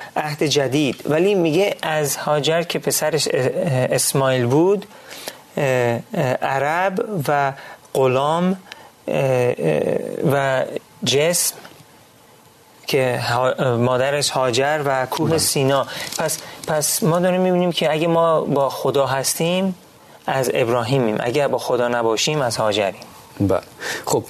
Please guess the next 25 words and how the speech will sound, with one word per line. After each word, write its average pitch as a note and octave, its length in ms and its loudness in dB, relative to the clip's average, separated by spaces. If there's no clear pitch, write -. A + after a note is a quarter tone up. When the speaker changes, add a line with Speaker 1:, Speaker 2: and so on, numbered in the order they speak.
Speaker 2:
می‌دونم C#3+ 420 4
که، B2+ 280 2
اه، G#2+ 300 2
پیرامون A#2 520 2
این A#2+ 500 2
چند G#2 440 0
آیه، A#2+ 500 4
اه، F#2+ 140 0
توضیحات A2+ 580 0
مفصلی B2 800 2
هست A#2+ 340 0
که A#2+ 80 0
باید G#2+ 280 2
ارائه G#2 300 4
بشه. B2 400 2
اه، G2 180 2
متاسفانه G#2 560 0
وقت C3 360 0
ما A2+ 180 2
به G2+ 260 2
پایان G#2+ 440 2
رسید، C#3+ 380 2
وقت G#2+ 220 -2
برنامه G2 360 2
امروز. C3 260 2